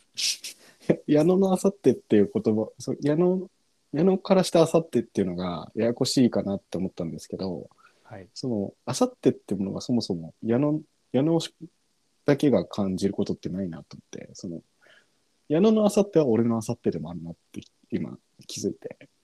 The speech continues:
Speaker 2: どういうこと？
Speaker 1: <laughs> 難しい？
Speaker 2: 気づいて。
Speaker 1: 難しい？
Speaker 2: 気づいてってどういうこと？
Speaker 1: いや、だから、その、矢野、矢野さんって人がいるじゃないですか。
Speaker 2: うん。
Speaker 1: で、
Speaker 2: いや、
Speaker 1: 矢野さん
Speaker 2: わか-、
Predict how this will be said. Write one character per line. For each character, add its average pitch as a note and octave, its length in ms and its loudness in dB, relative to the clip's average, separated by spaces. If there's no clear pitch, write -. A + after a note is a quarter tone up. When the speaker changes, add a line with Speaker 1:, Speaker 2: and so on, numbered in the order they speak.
Speaker 2:
ど A3+ 60 0
う D#3+ 40 -6
い - 20 -10
う - 40 -20
こ - 120 -14
と？ - 120 -20
Speaker 1:
<laughs> F3 40 -4
難 C3 180 4
し C#3+ 200 6
い？ F3 40 4
Speaker 2:
気 C3+ 60 2
づ C3+ 380 -2
い E4+ 40 -4
て。 - 20 -16
Speaker 1:
難 C#3 120 6
し B2 360 4
い？ - 20 6
Speaker 2:
気 - 40 4
づ A2 100 8
い F#2+ 60 -6
て - 80 -10
っ - 20 -10
て - 0 -
ど G#2 100 -2
う G#2 100 0
い - 20 -6
う - 20 -6
こ A2+ 80 -14
と？ - 60 -18
Speaker 1:
い F3+ 40 -4
や、 D3 60 2
だ - 60 -10
か - 80 -2
ら、 - 120 -8
そ - 220 0
の、 A#2 160 2
矢 E3 160 6
野、 A3+ 360 2
矢 E3+ 160 2
野 G#3+ 120 4
さ G#3+ 200 -2
ん G#3 60 4
っ G#3 40 0
て F#3 140 2
人 D3+ 200 2
が G2 80 2
い F#2+ 80 0
る G2 100 0
じ F#2 80 -2
ゃ E2+ 40 -2
な D2 60 -8
い - 20 -10
で - 40 -14
す - 80 -20
か。 - 380 -12
Speaker 2:
う A2+ 40 -6
ん。 F2+ 260 -8
Speaker 1:
で、 C#3 120 0
Speaker 2:
い - 20 4
や、 D3 80 8
Speaker 1:
矢 F#3 60 10
野 G3 140 6
さ C#3 200 2
ん - 40 -2
Speaker 2:
わ - 40 -8
か-、 - 160 -10